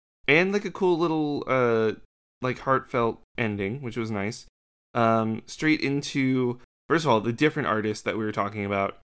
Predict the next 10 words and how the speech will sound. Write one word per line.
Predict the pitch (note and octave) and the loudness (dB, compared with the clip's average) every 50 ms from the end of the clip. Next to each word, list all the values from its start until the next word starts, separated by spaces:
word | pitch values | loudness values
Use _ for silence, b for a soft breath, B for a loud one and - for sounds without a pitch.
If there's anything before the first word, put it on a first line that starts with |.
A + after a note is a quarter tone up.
| _ _ _ - | _ _ _ -4
Um, | A#2+ A2 G#2 G2+ G2+ G2+ G2+ G2+ - - _ _ _ | -2 0 0 0 0 -2 -2 -6 -10 -14 _ _ _
this | - A#2+ A#2 - | -8 -8 -6 -2
one | A#2 A2+ A2 G2 | -2 -2 -2 0
is, | A2+ A2 G#2+ G#2+ G#2+ G#2+ G#2 G#2 G#2 G2+ G2 - - - _ _ _ _ _ _ _ | -2 -2 0 0 0 0 -2 -2 -2 -4 -6 -10 -14 -16 _ _ _ _ _ _ _
uh, | - A2 G2+ G2 G2 F#2+ F#2+ F#2+ F#2+ F#2+ F#2+ F#2+ F#2+ F#2+ F#2+ F#2 | -6 -4 -4 -2 -2 -2 -2 -2 -4 -4 -4 -4 -4 -4 -4 -6
what | - - - C#2 A#1 | -8 -10 -10 -14 -12
am | - B1+ D#2 G2+ - - | -12 -12 -12 -12 -10 -8
I | G#2+ | -8
looking | A2 A2 - - G2+ | -8 -8 -8 -8 -8
at? | G2 - | -8 -10